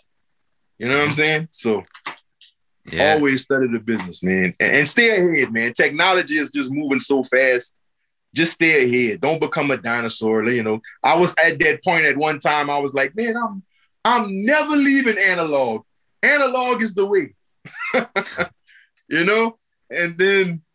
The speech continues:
Speaker 1: I'm pulling up to the studio and it's taking me thirty minutes to get ready 'cause I gotta pop in my O S disc. I gotta find my zip drive with the drums. I gotta get this and sample. And then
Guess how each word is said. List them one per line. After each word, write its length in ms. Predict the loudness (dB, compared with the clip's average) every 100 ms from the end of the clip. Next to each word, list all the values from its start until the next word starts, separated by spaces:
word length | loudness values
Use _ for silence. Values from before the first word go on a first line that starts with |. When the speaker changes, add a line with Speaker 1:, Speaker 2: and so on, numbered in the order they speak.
| _ _ _ _ -2
Speaker 1:
I'm 220 | 0 0
pulling 280 | 0 0 0
up 140 | -2
to 100 | -4
the 80 | -8
studio 560 | -6 -2 0 2 2 2
and 160 | 0
it's 160 | -2 -2
taking 340 | 0 0 0
me 120 | -4 -2
thirty 360 | 0 0 0
minutes 300 | -2 -4 -4
to 100 | -6
get 220 | -4 -2
ready 240 | 2 2 2
'cause 180 | 2 2
I 60 |
gotta 200 | 2 0
pop 280 | 2 0 0
in 100 | -2
my 140 | -2 0
O 180 | 0
S 180 | 0 -2 -4
disc. 280 | -6 -6 -16 _ _
I 80 | 0
gotta 220 | 2 0
find 360 | 0 2 4 2
my 220 | 2 0
zip 300 | 0 -2 0
drive 360 | 2 2 2 0
with 140 | -6
the 60 | -4
drums. 500 | 0 0 0 -6 -14 _ -4
I 80 | 0
gotta 220 | 2 2
get 240 | 0 -2
this 260 | 0 -2 -2
and 100 | -8
sample. 520 | 0 2 2 0 -4 _ -2
And 220 | 0 4
then 240 | 2 2